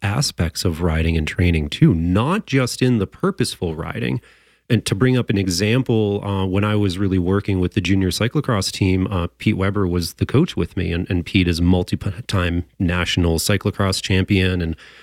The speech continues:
pro mountain biker back in the day. And we were riding back, we live relatively close to each other, and we were riding back home after practice together. And I looked back at the top of a short hill, and Pete was nowhere to be seen, because even in his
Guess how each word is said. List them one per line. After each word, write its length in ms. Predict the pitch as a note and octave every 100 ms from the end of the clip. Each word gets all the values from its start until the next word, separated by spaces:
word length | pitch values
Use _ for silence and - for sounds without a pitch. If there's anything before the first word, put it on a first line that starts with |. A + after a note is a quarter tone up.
| - _ _
pro 320 | - G#2+ F#2
mountain 320 | F2+ F2 F#2
biker 300 | F2 E2 F2+
back 220 | E2 E2
in 60 | F2
the 60 | E2
day. 300 | A2+ C3+ A2
And 120 | F#2 - - _
we 120 | G#2 F3
were 160 | C#3+
riding 380 | G2 G#2 A2 F#2+
back, 240 | G#2 G#2+
we 120 | G#2+ F#2+
live 200 | G2+ F2
relatively 440 | F2+ F2+ E2+ F2
close 220 | - C3+
to 100 | -
each 140 | G2+ G#2
other, 180 | F#2+ F#2
and 100 | F#2
we 120 | B2+
were 120 | A#2
riding 380 | F2+ G2 A2 A2+
back 200 | F2+ E2+
home 260 | - B2+ A#2
after 240 | F2+ -
practice 480 | D#2+ A2+ F3 - F2+
together. 480 | - F2 F2 F2 F2
And 100 | F2+
I 60 |
looked 380 | F2+ A2 C3+ -
back 260 | G#2 D#3+ C#3+ _ - _
at 120 | A#2
the 80 | A2
top 200 | - B2
of 80 | G2+
a 20 | F2+
short 280 | A#2+ G2+
hill, 220 | - F3+ C3+
and 220 | E2+ -
Pete 240 | - G#3+
was 180 | A2+ F2+
nowhere 300 | A2 D#3+ C3+
to 80 | F#2+
be 140 | F2
seen, 640 | - - F#3+ F#3+ F#2+ F2 F2 - _ _ _ _ _
because 300 | - E3+ C3+
even 420 | D3 D#3+ F#3+ E3+ B2+
in 220 | B2+ C3
his 340 | A#2+ A#2 G2